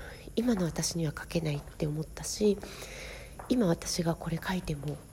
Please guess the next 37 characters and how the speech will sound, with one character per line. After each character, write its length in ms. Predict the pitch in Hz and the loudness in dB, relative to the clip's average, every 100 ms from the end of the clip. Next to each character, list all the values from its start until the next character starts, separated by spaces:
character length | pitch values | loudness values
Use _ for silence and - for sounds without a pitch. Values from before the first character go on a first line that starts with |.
| - - - - - - - | -16 -16 -16 -16 -16 -12 -2
多 100 | 202 | 2
分 160 | 175 | 2
結 340 | 151 156 - 151 | 0 -4 -2 -4
実 340 | 156 - - | -2 -2 0
し 60 | 170 | 2
な 80 | |
い 60 | 196 | 2
っ 40 | |
て 400 | 202 - - - - - - - - - | 2 -8 -8 -8 -8 -16 -12 -12 -12 0
思 100 | 170 | 0
っ 40 | |
た 160 | 165 - | 0 -2
仕 160 | - 165 | 2 4
事 240 | 160 165 | 4 2
だ 100 | 170 | 0
っ 40 | |
た 200 | - - | 0 -2
ん 60 | 147 | -2
で 80 | 147 | -2
す 200 | - 170 | -6 -2
が、 260 | 185 185 - - - - | 2 2 0 -12 -10 -4
ま 60 | |
あ、 40 | 226 | 2
そ 120 | 262 | 4
れ 80 | 262 | 6
か 160 | 277 | 6
ら 100 | 262 | 8
い 80 | - 214 | 8 6
ろ 100 | 233 | 4
ん 80 | |
な 80 | 240 | 4
こ 120 | 247 | 2
と 120 | 254 196 | 2 4
が 140 | 156 | 2
あ 40 | |
っ 40 | 151 | 0
て、 340 | - - - | -2 4 4